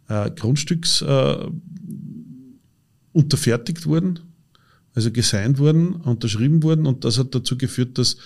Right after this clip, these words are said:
fünfunddreißig Millionen Euro Liquidität, äh, zur Verfügung standen, und, äh, mit dieser Liquidität ist man, äh, dann,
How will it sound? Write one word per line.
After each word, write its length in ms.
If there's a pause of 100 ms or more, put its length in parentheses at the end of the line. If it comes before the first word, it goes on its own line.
(220)
fünfunddreißig 640
Millionen 400
Euro 220
Liquidität, 840 (480)
äh, 540
zur 140
Verfügung 440
standen, 680
und, 640
äh, 360
mit 220
dieser 200
Liquidität 720
ist 220
man, 320 (380)
äh, 360 (100)
dann, 440